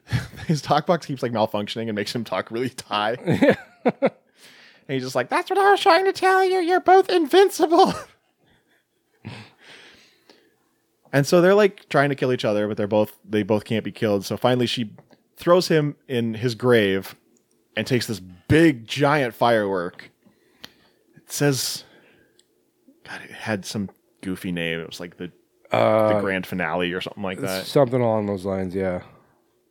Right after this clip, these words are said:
Speaker 1: Throws it in the, in the grave and starts to walk away. And the guy reaches out,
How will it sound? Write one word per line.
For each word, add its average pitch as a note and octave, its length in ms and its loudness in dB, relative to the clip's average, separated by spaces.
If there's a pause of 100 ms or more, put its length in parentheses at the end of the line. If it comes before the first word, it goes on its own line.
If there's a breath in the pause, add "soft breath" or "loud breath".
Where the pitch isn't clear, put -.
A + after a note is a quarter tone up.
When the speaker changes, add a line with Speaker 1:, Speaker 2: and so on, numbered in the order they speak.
(640 soft breath)
Speaker 1:
Throws D#3 400 4
it D#3 100 4
in C3 140 4
the, A2+ 260 0 (300)
in A2+ 120 0
the G#2+ 60 -2
grave F#2 520 0 (760)
and G#2+ 100 -12
starts C#3 220 2
to - 80 -4
walk A#2+ 260 2
away. G#2 520 2
And G#2+ 220 -4
the G2+ 40 -6
guy G2+ 120 0
reaches A2+ 400 -2
out, G2+ 280 2